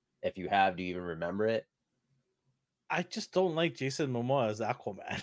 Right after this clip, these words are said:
Speaker 2: <laughs>
Speaker 1: You don't like him?
Speaker 2: I, I'll be honest with you. I don't like him as a person. I've, I've bumped into him twice,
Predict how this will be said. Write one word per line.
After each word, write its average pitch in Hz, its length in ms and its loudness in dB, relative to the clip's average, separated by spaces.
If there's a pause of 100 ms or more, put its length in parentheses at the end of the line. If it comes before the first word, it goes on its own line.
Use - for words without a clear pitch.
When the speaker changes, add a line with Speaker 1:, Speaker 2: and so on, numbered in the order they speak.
Speaker 2:
<laughs> - 120 0
Speaker 1:
You 147 80 6
don't 160 180 12
like 233 160 12
him? 277 220 8
Speaker 2:
I, - 140 -6 (100)
I'll 226 80 12
be 247 160 12
honest 208 320 10
with 143 160 -10
you. - 60 -18 (440)
I 208 100 2
don't 247 100 2
like 208 140 0
him 202 120 -6
as 151 100 -6
a 143 60 -8
person. 135 540 -6
I've, 143 220 -4 (400)
I've 156 200 -2
bumped 156 220 0
into 147 140 -8
him 117 280 -12
twice, - 640 -6